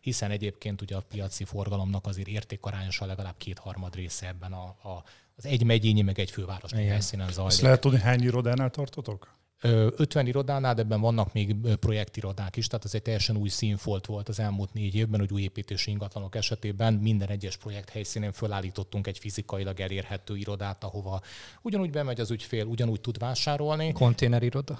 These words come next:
Speaker 2: Igen.
Speaker 1: Konténeriroda, vagy hát annak a földszintjén. Tehát vannak itt azért zord
Speaker 4: Mhm.
Speaker 1: körülmények között működő irodák, de vannak nagyon szép irodák is, amik pro-, projekteket
Speaker 4: És
Speaker 1: szolgáltatnak
Speaker 4: mennyire
Speaker 1: ki.
Speaker 4: van még neked ilyen hands-on approach? Tehát, hogy mennyire tudod ezt a majdnem ötven irodát, ami igazából saját irodád, ö, kezelni őket tényleg így, hogy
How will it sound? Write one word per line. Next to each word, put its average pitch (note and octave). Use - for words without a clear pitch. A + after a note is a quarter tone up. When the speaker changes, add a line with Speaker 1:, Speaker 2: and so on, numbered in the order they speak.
Speaker 2:
Igen. A2
Speaker 1:
Konténeriroda, B2+
vagy G#2+
hát A2+
annak G#2+
a G#2
földszintjén. A2
Tehát A#2+
vannak A#2
itt -
azért G2+
zord B2+
Speaker 4:
Mhm. A#2+
Speaker 1:
körülmények A2+
között G#2
működő G#2
irodák, G2
de F#2+
vannak F#2+
nagyon G2+
szép -
irodák G2+
is, F#2+
amik F#2+
pro-, G2
projekteket G2
Speaker 4:
És -
Speaker 1:
szolgáltatnak C#3
Speaker 4:
mennyire C#3+
Speaker 1:
ki. G#2
Speaker 4:
van C#3+
még C#3+
neked C#3
ilyen C#3
hands-on C#3
approach? A2+
Tehát, B2
hogy C3
mennyire C#3
tudod B2+
ezt C3+
a A#2+
majdnem B2
ötven B2
irodát, A2
ami A#2
igazából A#2+
saját A2
irodád, A2+
ö, A#2+
kezelni A#2
őket A2+
tényleg A2+
így, A2
hogy A2